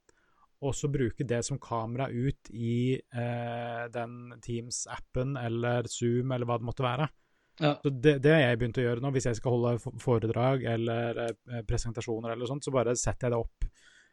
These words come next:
Speaker 1: her i Ecamm. Og
Speaker 2: Ja.
Speaker 1: så, eh, for da kan du, du kan dra inn presentasjoner og alt mulig, og bare sette det opp sånn som du vil ha det.
Speaker 2: Men, eh, altså, du kan si det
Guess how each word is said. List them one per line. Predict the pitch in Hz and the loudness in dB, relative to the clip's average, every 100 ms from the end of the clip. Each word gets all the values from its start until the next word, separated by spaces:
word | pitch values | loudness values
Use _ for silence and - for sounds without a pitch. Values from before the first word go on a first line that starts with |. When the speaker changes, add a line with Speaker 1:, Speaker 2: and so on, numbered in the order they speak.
| _ - | _ -2
Speaker 1:
her | 120 117 | 2 2
i | 120 113 117 120 120 | 2 2 0 -2 -2
Ecamm. | 127 165 165 - _ - | 4 4 4 -2 _ 0
Og | 131 | 2
Speaker 2:
Ja. | 127 151 | 4 4
Speaker 1:
så, | 135 123 123 123 117 | 6 6 8 6 2
eh, | 127 | -2
for | 120 | 2
da | 127 | 0
kan | 147 | 2
du, | 151 131 | 0 0
du | 127 | -2
kan | 127 139 | 0 0
dra | 117 120 127 | 2 2 2
inn | 117 123 | 0 0
presentasjoner | 135 117 120 120 117 110 107 123 131 | 0 0 -2 -2 -2 -2 -2 -2 -2
og | 113 | -2
alt | 117 | -6
mulig, | 120 117 | -6 -4
og | |
bare | 120 117 | -2 -2
sette | - - - 135 - | -2 -2 2 4 4
det | 117 | 0
opp | - | 0
sånn | 120 | -4
som | 110 113 | -4 -2
du | 110 | -2
vil | 104 | -2
ha | 110 | -4
det. | 117 - _ _ _ _ _ - - - | -6 -12 _ _ _ _ _ -18 -18 0
Speaker 2:
Men, | 160 | 8
eh, | 165 | 10
altså, | 180 160 185 - - 170 | 10 8 6 2 -6 4
du | 165 | 10
kan | 180 | 10
si | 170 | 12
det | 156 | 12